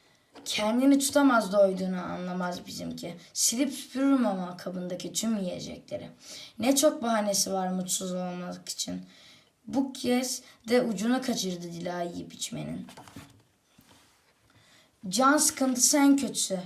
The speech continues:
Yok mu bu dertten kurtaracak Dila'yı? Bir sihirli değnek ya da bir büyü yok etse bir anda bu bunaltıcı havayı. Uykusu gelen biri ne yapar?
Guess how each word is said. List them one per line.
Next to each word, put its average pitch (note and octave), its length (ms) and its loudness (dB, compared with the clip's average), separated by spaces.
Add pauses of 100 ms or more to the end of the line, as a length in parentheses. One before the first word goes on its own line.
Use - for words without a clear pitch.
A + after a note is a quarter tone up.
(140)
Yok C#4 280 4
mu C4+ 200 4
bu A3+ 100 -2
dertten F#3 480 0
kurtaracak F3 800 -6
Dila'yı? F3 520 -8 (880)
Bir A3 240 0
sihirli A#3+ 600 2
değnek A3+ 460 0
ya A3 100 -2
da G3+ 180 -4
bir G#3 260 -4 (300)
büyü G#3 440 -2 (400)
yok C#4 260 8
etse D#4 340 4
bir A#3 100 0
anda G#3 360 2
bu F#3 160 -4
bunaltıcı F#3 540 -4
havayı. F3 420 -4 (2250)
Uykusu A#3 520 0
gelen B3+ 380 4
biri B3 220 2
ne C4+ 80 6
yapar? A#3 400 4